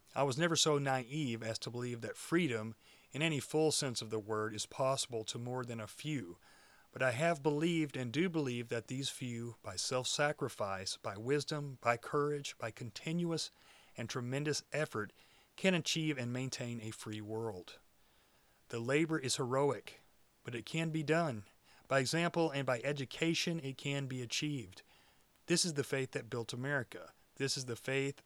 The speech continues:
America has surrendered, and this is the faith that I call on America to renew or perish. We are one nation and one world. The soul of the slums look out at the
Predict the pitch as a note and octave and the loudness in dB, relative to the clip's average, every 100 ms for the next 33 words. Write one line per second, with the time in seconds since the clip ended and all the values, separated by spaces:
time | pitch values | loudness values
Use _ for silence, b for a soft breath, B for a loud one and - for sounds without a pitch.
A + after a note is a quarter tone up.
0 | _ _ A#2+ B2 B2 A#2 A#2 - B2+ A#2 | _ _ -4 -2 -4 -4 -2 0 -2 -2
1 | D3+ C3 F#2+ F#2+ B B - A2 A2+ A#2 | -2 -2 -8 -14 B B -6 -2 0 0
2 | C3+ C#3+ C#3 - B2+ B2 A#2 G2+ A2+ A#2+ | 0 -2 -2 0 -2 -2 -4 0 0 0
3 | - C3+ C3+ B2+ A#2 A#2 A2 A2+ A2 - | 0 2 2 0 -4 -4 -4 -4 -6 -8
4 | - A#2+ A2+ A2 A2 A#2+ A#2+ B2 A2 A2+ | -8 -4 -4 -4 -4 -4 -4 -6 -4 -2
5 | A2+ - C#3 C#3 F2+ - - - _ _ | -4 0 2 2 0 -4 -4 -6 _ _
6 | _ - _ _ _ _ _ - - C3 | _ -20 _ _ _ _ _ -20 -8 0
7 | C#3+ B2+ C3 E3+ E3+ E3 D3+ E3 D#3+ B | 4 4 4 2 2 2 0 0 -4 B
8 | B B B A2+ A2+ A2+ A2+ B2+ C#3+ G2 | B B B -4 0 0 2 6 6 4
9 | F2+ - b b b b b - A2+ - | -6 -16 b b b b b 0 2 6
10 | D#3 E3 E3 D3 C#3+ - - D#3+ E3 D#3+ | 8 10 8 4 2 2 4 4 4 2
11 | - C#3 C#3 - C#3 C#3 - A2 - | -2 -2 0 4 6 4 0 -10 -10